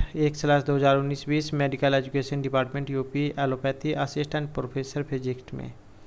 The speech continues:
उसके बाद जो चौथा जो नोटिस आया है, result of advertisement एक slash दो हज़ार बीस इक्कीस है, मेडिकल एजुकेशन डिपार्टमेंट यूपी एलोपैथी में, ऑर्थोपेडिक्स में।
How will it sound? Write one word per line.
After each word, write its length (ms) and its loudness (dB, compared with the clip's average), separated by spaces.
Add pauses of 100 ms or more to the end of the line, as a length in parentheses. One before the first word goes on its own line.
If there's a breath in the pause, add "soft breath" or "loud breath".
(760 soft breath)
उसके 240 6
बाद 220 12
जो 80 6
चौथा 320 6
जो 140 6
नोटिस 320 0
आया 180 6
है, 60 4
result 320 2
of 160 -2
advertisement 760 0 (480 loud breath)
एक 180 2
slash 280 4
दो 80 4
हज़ार 220 4
बीस 240 -2
इक्कीस 320 -4
है, 80 4
मेडिकल 480 4
एजुकेशन 520 0
डिपार्टमेंट 520 0
यूपी 260 -2
एलोपैथी 440 -4
में, 200 -10 (1200)
ऑर्थोपेडिक्स 960 -6
में। 160 -12